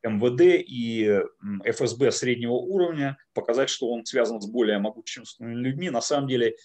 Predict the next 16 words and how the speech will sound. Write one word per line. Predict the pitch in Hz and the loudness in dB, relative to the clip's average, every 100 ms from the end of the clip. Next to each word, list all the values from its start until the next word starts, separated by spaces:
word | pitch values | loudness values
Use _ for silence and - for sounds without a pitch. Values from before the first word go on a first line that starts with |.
| _ _ | _ _
я | 98 117 | 0 0
думаю, | 123 120 | 2 -2
что | 110 113 | -4 -2
это | 104 | -2
не | 107 98 | -4 -8
так. | _ - - _ _ _ _ _ _ _ _ | _ -8 -8 _ _ _ _ _ _ _ _
Но | 123 143 | 0 0
как | - 131 - | 0 -4 0
человек | 139 127 120 | 4 4 4
умный, | 165 170 151 | -2 -2 -2
он, | 127 | -4
скорее | 123 117 117 | -2 0 2
всего, | 117 113 107 | 0 2 2
решил | 101 135 127 | 0 -4 -4
просто | 107 - 95 | -4 -4 -8
блефануть. | 101 104 117 139 185 | -6 -4 -4 -2 -6